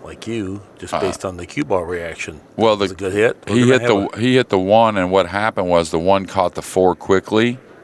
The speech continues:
Speaker 2: and went backwards, so it made it look like it was a
Speaker 1: Mm-hmm.
Speaker 2: thin hit, hitting the ten first, but I don't think so. I think it was a good hit on the one.
Speaker 1: They're gonna rewind it.
Speaker 2: Might as well use the technology, right?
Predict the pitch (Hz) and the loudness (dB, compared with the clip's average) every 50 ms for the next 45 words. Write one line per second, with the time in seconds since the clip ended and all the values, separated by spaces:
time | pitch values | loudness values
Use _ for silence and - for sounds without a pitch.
0 | - - 85 87 90 87 76 - 92 87 90 92 - - 107 104 107 98 - - | -8 -6 -2 0 0 0 0 0 0 2 0 0 0 0 0 0 0 -2 0 0
1 | 87 82 73 82 92 98 98 95 76 78 95 104 101 - 92 87 85 - 85 78 | 0 0 2 0 0 0 0 0 2 2 2 0 2 2 0 0 0 0 -2 -4
2 | 104 107 - - 131 143 135 101 98 95 87 85 95 92 92 87 - - - - | -2 0 0 -2 -2 0 0 0 0 0 -2 -2 0 2 2 0 -2 -6 -16 -10
3 | - 98 95 76 85 82 78 - - 92 87 85 78 - - 87 87 87 80 78 | -2 -2 -2 -2 -2 -6 -6 -4 -2 -2 -2 -2 -6 -4 -2 0 2 2 0 -2
4 | - - 80 76 71 - 92 95 90 73 - - - 87 95 104 - - 69 71 | -4 -6 -4 -4 -2 -2 0 -2 -2 -6 -8 -8 -8 -8 -6 -6 -8 -8 -6 -6
5 | 76 76 - - 85 85 87 80 76 76 71 69 69 67 - 80 73 73 80 82 | -6 -6 -6 -8 -10 -8 -6 -6 -6 -8 -8 -10 -10 -6 -4 -4 -4 -2 -4 -4
6 | 78 76 76 73 67 67 71 80 90 107 135 - - - - - - - - - | -2 -2 -4 -6 -8 -6 -4 -2 -2 -2 -2 -6 -12 -20 -20 -20 -20 -20 -20 -20
7 | - - - - - - - - - - - - 87 95 95 101 101 98 95 98 | -20 -20 -20 -20 -20 -20 -20 -20 -20 -20 -20 -16 -14 -12 -10 -8 -8 -6 -6 -6
8 | 95 92 90 90 101 107 107 104 98 95 107 120 - - - - - - - - | -6 -6 -6 -6 -6 -6 -6 -6 -6 -6 -8 -8 -10 -14 -20 -20 -20 -20 -20 -20
9 | - - - - - - - - - - - - - - - - - - - - | -20 -20 -20 -20 -20 -20 -20 -20 -20 -20 -20 -20 -20 -20 -20 -20 -20 -20 -20 -20
10 | - - - - - - - - - - - - - - - - - - - - | -20 -20 -20 -20 -20 -20 -20 -20 -20 -20 -20 -20 -20 -20 -16 -16 -16 -16 -18 -20
11 | - - - - - _ - - - 87 87 87 85 - 85 80 80 82 82 85 | -20 -20 -20 -20 -20 _ -20 -14 -8 -6 -4 -4 -4 -4 -4 -4 -4 -2 -2 -4
12 | 95 98 90 - 78 71 - - 80 76 - 78 76 78 78 73 - - 82 78 | -6 -6 -6 -8 -10 -10 -6 -6 -6 -6 -6 -10 -8 -8 -8 -8 -10 -12 -12 -10
13 | 80 85 98 123 | -10 -10 -12 -12